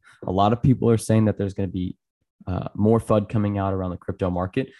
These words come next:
and it's gonna put another boot on top and drop us. But right now, the market's trailing right back up, guys. If you got your buy limits in, you got your buy set, and you bought in on the dip, congratulations, you're on the way back up.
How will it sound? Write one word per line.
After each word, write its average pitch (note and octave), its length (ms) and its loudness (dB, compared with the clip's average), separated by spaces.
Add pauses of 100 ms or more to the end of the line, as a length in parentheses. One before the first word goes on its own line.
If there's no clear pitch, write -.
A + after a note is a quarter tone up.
(180)
and G2 100 -4
it's F#2+ 100 -4
gonna G2 160 -4
put F#2+ 160 -4
another F#2 220 -2
boot G#2+ 380 0
on F2+ 180 -2
top G#2 280 0
and G2 100 -2
drop - 320 -4
us. F3+ 280 -4 (340)
But F2+ 100 -6
right G#2 260 0
now, G#2 200 0
the F2 80 -4
market's G2 320 -8
trailing F#2+ 320 -4
right F2+ 180 -4
back - 220 -4
up, F2+ 140 -4
guys. - 340 -8
If F#2 120 -4
you G2 60 2
got A2 260 0
your A2 80 0
buy G2+ 220 2
limits G2 360 -2
in, E2 140 -6
you E2 60 -12
got - 180 -6
your G2 80 -4
buy F#2+ 240 -2
set, G2 380 -2 (460)
and F#2+ 100 -4
you F#2+ 80 0
bought G2 220 2
in A2+ 120 0
on A2 80 0
the F#2 60 -4
dip, A#2 360 -2 (440)
congratulations, F#2 720 -2
you're F#2+ 80 -6
on F#2+ 60 -6
the F#2 60 -8
way F2+ 140 -2
back - 260 -8
up. - 200 -8